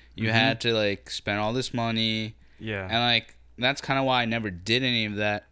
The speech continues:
Speaker 1: when I was, like, eighteen or nineteen. Like, even though I had songs at the time, they weren't good, but, like, I had
Speaker 2: <laughs>
Speaker 1: songs when I was, like, eighteen. I'm twenty-seven now, and I'm sure you know this, but, like,
Speaker 2: Yeah.
Speaker 1: um, I was just, like, fucking,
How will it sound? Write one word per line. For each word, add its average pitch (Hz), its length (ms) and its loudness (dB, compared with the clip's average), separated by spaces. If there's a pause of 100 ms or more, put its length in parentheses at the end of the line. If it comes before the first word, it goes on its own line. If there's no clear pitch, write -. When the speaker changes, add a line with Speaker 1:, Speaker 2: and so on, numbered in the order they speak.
Speaker 1:
when 104 200 -4
I 107 120 0
was, 104 140 -4
like, 101 240 -6
eighteen 101 400 -6
or 104 80 -6
nineteen. 101 640 -8 (100)
Like, 113 140 -2
even 123 180 0
though 117 140 0
I 104 60 0
had 107 320 0
songs 113 760 -4
at - 140 -8
the 120 80 -8
time, 117 260 -8
they 113 100 2
weren't 98 260 -4
good, 85 340 -6
but, 98 140 -2
like, 90 180 -4
I 95 80 -8
had 98 360 -2
Speaker 2:
<laughs> - 160 -6
Speaker 1:
songs 101 480 -6 (440)
when 110 100 -8
I 104 120 -4
was, 98 200 -8
like, 98 260 -4
eighteen. 101 520 -10
I'm 139 140 -2
twenty-seven 113 560 -2
now, 101 260 -8
and 98 80 -10
I'm 101 100 -8
sure 110 160 -6
you 95 80 -8
know 95 160 -12
this, - 260 -14
but, 113 120 0
like, 101 300 -2 (680)
Speaker 2:
Yeah. 101 280 2
Speaker 1:
um, 95 300 -6 (800)
I 113 120 0
was 117 160 0
just, 113 200 -4
like, 104 400 -2 (720)
fucking, 107 800 -4